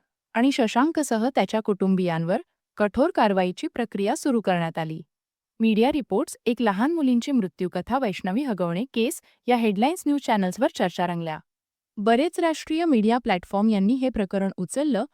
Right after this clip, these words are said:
आणि म्हटलं, "हे केवळ आत्महत्या नाही, तर स्त्रीच्या स्वप्नांचा खून आहे." कायदेशीर मदतीसाठी पुढचं पाऊल. वैष्णवीच्या कुटुंबाने महिला आयोगाकडे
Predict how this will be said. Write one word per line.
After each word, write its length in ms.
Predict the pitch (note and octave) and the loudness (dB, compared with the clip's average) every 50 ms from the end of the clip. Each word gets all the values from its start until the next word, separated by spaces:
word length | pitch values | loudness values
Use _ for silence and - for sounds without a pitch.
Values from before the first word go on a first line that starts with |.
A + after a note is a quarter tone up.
| _ _ _ _ | _ _ _ _
आणि 160 | G3+ G#3+ G#3+ | -2 0 2
म्हटलं, 440 | G#3+ G3+ G3 F3+ F3 E3 F3 F#3 A#3+ - _ _ _ _ _ _ - | 2 2 2 0 0 -2 -2 -2 -2 -4 _ _ _ _ _ _ -6
"हे 60 | B3+ A3+ - | -4 -2 0
केवळ 240 | B3+ A#3 A#3 A#3 G#3+ - | 0 2 2 2 0 0
आत्महत्या 600 | F#3 F3+ F3 _ - G#3+ A#3 D4 D4+ _ - D#4+ | 0 -2 -2 _ 0 0 0 0 -2 _ -2 0
नाही, 320 | D4+ B3+ G3 E3+ F#3+ A3+ C#4 - _ _ _ _ _ | 2 2 2 2 0 -2 -2 -4 _ _ _ _ _
तर 100 | C#4+ D4 | 0 0
स्त्रीच्या 460 | D4 - - C4+ B3+ A#3 - C#4+ D#4+ | 0 -2 -2 -2 -2 0 0 0 0
स्वप्नांचा 560 | - - A#3+ F#3 - A3 G#3+ F#3 F#3 - A#3+ D#4 | 0 -2 -4 -4 -4 -4 -4 -4 -4 -4 -4 -6
खून 280 | - - - C#4 D4 C#4+ | -4 -4 -2 0 0 2
आहे." 260 | G#3 F3 E3+ D#3 C#3+ - _ _ _ _ _ _ _ _ _ _ - | 0 0 -2 -6 -8 -10 _ _ _ _ _ _ _ _ _ _ 2
कायदेशीर 540 | A#3 A3+ A3+ A3 G#3+ A#3+ A#3+ - - E4 E4 | 4 4 4 4 2 0 -2 -2 -2 -2 0
मदतीसाठी 680 | E4 D#4 C#4+ D4+ C4 D#4 D#4 - B3+ G#3 - - B3+ E4+ - | 0 0 0 0 0 -2 -2 -2 -2 -4 -2 -2 -4 -4 -2
पुढचं 280 | - A#3 A3+ - - F4 - | -2 -2 -2 -2 -2 -2 2
पाऊल. 320 | - A3+ F#3+ E3 D#3 D3 - - _ _ _ _ _ _ _ _ _ - | 4 4 4 2 0 -4 -8 -12 _ _ _ _ _ _ _ _ _ 0
वैष्णवीच्या 640 | A3 A#3 A#3 - - C4 D#4 D#4 E4 D#4+ - F4 | 2 2 2 2 0 -2 0 0 -2 -2 -2 -4
कुटुंबाने 580 | E4+ - C4 G3 B3 A#3+ B3+ B3+ B3+ A#3+ B3+ D#4 | -2 -2 -4 -2 0 2 4 4 4 4 2 2
महिला 400 | D#4 C4+ A3 G3 G3+ G3 G#3+ C4+ - - | 0 0 0 0 0 2 2 2 0 0
आयोगाकडे 540 | G#3 F#3 F#3 G3 A3 B3 - C4+ B3 D4+ | -2 -2 -2 -2 -2 -4 -4 -4 -4 -4